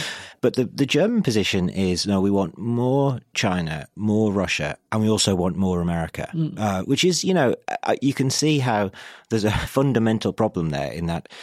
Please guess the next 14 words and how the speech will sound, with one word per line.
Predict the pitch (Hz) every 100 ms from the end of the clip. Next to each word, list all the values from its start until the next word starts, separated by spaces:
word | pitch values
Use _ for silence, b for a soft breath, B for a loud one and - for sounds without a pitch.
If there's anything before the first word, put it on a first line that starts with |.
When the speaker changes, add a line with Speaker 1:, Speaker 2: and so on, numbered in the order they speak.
| B B
Speaker 1:
in | 98
that | 92 -
position. | 92 104 - - B B
And | 82 113
actually, | 110 - 131 110 - _ _ _ _ _ - _ -
thinking | - 160 170 160 135
about | 107 104 95 - _ _ -
just | 101
waiting | 104 107 - 101
out | 92
Trump, | - 80 67 -
in | 120
one | 131 151
sense, | - 73 65 -